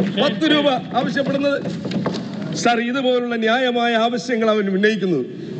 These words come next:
സാർ, ഈ തുറമുഖം നിർത്തിവെക്കണമെന്ന് ഞങ്ങൾ ആരും ഒരിടത്തും ആവശ്യപ്പെട്ട, ഞങ്ങളത് അവരോടും പറഞ്ഞിട്ടുള്ളതാണ്.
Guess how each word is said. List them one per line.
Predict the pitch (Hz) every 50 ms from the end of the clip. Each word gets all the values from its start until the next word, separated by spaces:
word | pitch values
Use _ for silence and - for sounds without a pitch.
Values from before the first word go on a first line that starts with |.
| -
സാർ, | - - - 196 190 202 208
ഈ | 202
തുറമുഖം | 196 - - 190 190 208 220 226 214 226 226 220
നിർത്തിവെക്കണമെന്ന് | 214 202 180 220 233 233 226 208 214 220 220 220 214 202 196
ഞങ്ങൾ | 202 220 226 220
ആരും | 220 233 240 247 226
ഒരിടത്തും | 220 226 226 247 - 247 240 226
ആവശ്യപ്പെട്ട, | 220 233 190 247 202 214 208
ഞങ്ങളത് | 214 202 214 214 240 233 233
അവരോടും | 220 220 240 254 262 262 277 262
പറഞ്ഞിട്ടുള്ളതാണ്. | 247 240 240 247 226 226 226 220 208 170 127 113